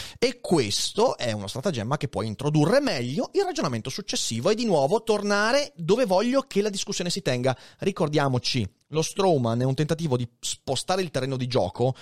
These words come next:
dove io non vorrei. Dobbiamo fare solo una cosa, riportare sul terreno di gioco dove io voglio. Ed ecco allora che arriva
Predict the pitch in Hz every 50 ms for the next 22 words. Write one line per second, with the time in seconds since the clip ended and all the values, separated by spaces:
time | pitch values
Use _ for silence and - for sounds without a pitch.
0 | - - - - 165 160 175 170 185 202 190 175 165 151 151 151 131 123 104 90
1 | 90 92 92 98 104 - - - - - _ _ _ _ _ _ - 151 156 156
2 | 147 156 147 151 - - 123 123 117 117 - - 80 76 82 80 - _ 120 123
3 | 120 135 123 - - 135 131 123 - - - 147 139 135 127 127 135 170 220 220
4 | - - - 139 123 113 - - 135 135 143 165 147 127 127 160 170 139 143 123
5 | 127 127 - 190 170 143 120 113 104 117 123 120 110 92 73 73 80 85 92 110
6 | - - - 403 - 247 - - - 180 170 175 196 - - 233 190 151 131 127
7 | 151 165